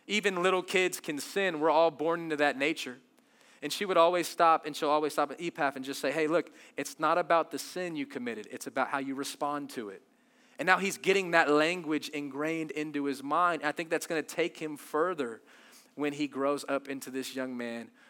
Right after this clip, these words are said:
who he is. Another way that we raise our kids up by passing down the Bible is by taking them to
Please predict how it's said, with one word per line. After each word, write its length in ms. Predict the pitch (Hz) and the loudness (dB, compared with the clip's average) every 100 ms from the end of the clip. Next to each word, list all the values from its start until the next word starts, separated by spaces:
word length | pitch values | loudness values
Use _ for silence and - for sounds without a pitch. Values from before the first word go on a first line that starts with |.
| _ | _
who 140 | 135 139 | -4 2
he 120 | 156 | 2
is. 220 | 160 117 170 | 2 0 2
Another 320 | 214 240 240 | 6 8 8
way 180 | 196 185 | 6 6
that 160 | 170 | 4
we 300 | 165 180 175 - - | 2 -2 -2 -10 -2
raise 320 | 147 175 175 | 4 4 4
our 120 | 160 | 2
kids 260 | 160 180 151 | 2 0 0
up 100 | 160 | 4
by 140 | 151 | 4
passing 420 | - 160 156 - 151 | 4 4 4 2 -2
down 160 | 151 | 0
the 80 | 147 | 0
Bible 340 | 147 156 170 | 2 4 2
is 160 | 165 160 | -2 -2
by 160 | 180 185 | 0 -2
taking 540 | - 202 208 220 208 | -2 -4 -4 -6 -2
them 160 | 190 | -2
to 80 | 202 | -4